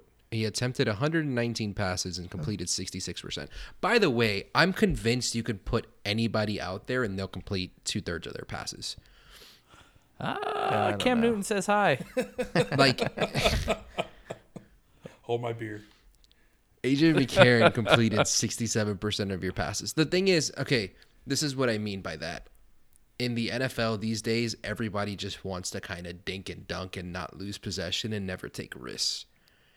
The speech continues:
Speaker 3: Mm-hmm.
Speaker 1: And that is rewarded, like, that mediocrity is rewarded with, you know, seven and nine and eight and eight seasons and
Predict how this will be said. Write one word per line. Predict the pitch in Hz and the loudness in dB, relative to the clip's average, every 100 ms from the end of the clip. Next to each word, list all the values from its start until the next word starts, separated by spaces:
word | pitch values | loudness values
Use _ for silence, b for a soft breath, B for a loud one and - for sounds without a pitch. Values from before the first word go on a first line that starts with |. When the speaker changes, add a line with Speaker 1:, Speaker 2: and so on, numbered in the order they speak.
| b b b _ - | b b b _ -10
Speaker 3:
Mm-hmm. | 107 | -6
Speaker 1:
And | 107 104 101 98 98 87 - - _ _ _ _ 113 98 | -4 -2 -4 -4 -6 -8 -12 -16 _ _ _ _ -10 0
that | 107 110 - - | 2 2 -2 -6
is | 131 110 | -2 0
rewarded, | 113 101 101 101 101 92 - - | 0 2 0 0 0 -4 -8 -2
like, | 117 - | -2 2
that | 127 | 2
mediocrity | 120 123 113 104 104 - 120 127 | 2 2 4 4 2 0 0 0
is | 110 | 0
rewarded | 101 92 90 98 98 98 85 | -2 -2 0 0 0 0 -2
with, | 92 87 - - | -4 -4 -8 -12
you | - | -6
know, | 90 71 | -4 -4
seven | - - 104 104 | -2 0 0 0
and | 101 | -2
nine | 95 92 95 | -2 -2 -4
and | 90 71 | -6 -6
eight | 110 95 | -6 -6
and | 92 | -6
eight | 98 - | -6 -4
seasons | - 95 95 101 101 92 | -4 -4 -4 -2 -2 -4
and | 92 | -4